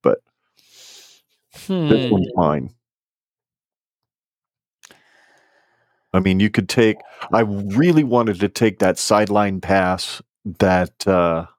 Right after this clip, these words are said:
Speaker 1: Harburg threw to Fidone, I believe, for a third down conversion in the third quarter. That was really crucial. Um, that was a big moment 'cause I think we went on to score on that drive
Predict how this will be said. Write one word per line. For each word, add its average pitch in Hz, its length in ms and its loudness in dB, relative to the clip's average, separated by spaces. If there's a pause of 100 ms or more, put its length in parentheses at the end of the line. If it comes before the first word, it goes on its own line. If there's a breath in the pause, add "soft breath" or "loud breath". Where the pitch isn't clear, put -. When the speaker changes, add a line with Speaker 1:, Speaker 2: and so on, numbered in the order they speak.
(140)
Speaker 1:
Harburg 107 520 -2
threw 110 340 0
to 92 760 -2
Fidone, 107 560 -2
I 110 100 2
believe, 139 400 -4 (680)
for 110 140 2
a 101 60 0
third 110 280 0
down 107 240 0
conversion 104 520 -2
in 101 100 0
the 95 100 0
third 98 300 -2
quarter. 98 280 0
That 98 120 2
was 85 140 -6
really 92 200 -2
crucial. 101 520 -4 (840)
Um, 85 340 0 (120)
that 85 140 0
was 92 100 -2
a 90 80 0
big 101 420 0
moment 95 280 0
'cause - 100 -6
I 90 60 0
think 90 200 -4
we 87 80 -2
went 87 200 0
on 87 120 0
to 85 60 -8
score 90 360 0
on 76 80 -2
that 69 160 -4
drive 58 380 -4